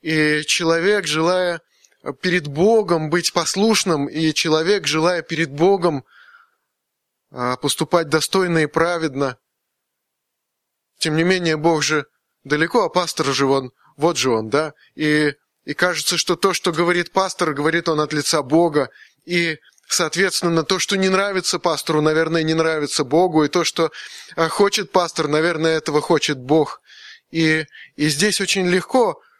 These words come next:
и запросто можно впасть в такую вот странную и неприятную зависимость, которая вовсе Богу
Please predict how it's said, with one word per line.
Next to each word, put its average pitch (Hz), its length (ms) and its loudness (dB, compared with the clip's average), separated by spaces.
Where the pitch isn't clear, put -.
и 147 100 -6
запросто 180 560 -2
можно 156 400 0
впасть 190 420 -2
в - 60 -6
такую 165 320 2
вот 151 180 2
странную 175 640 0
и 160 100 -4
неприятную 180 680 2
зависимость, 165 640 0
которая 160 380 2
вовсе 180 360 0
Богу 151 440 0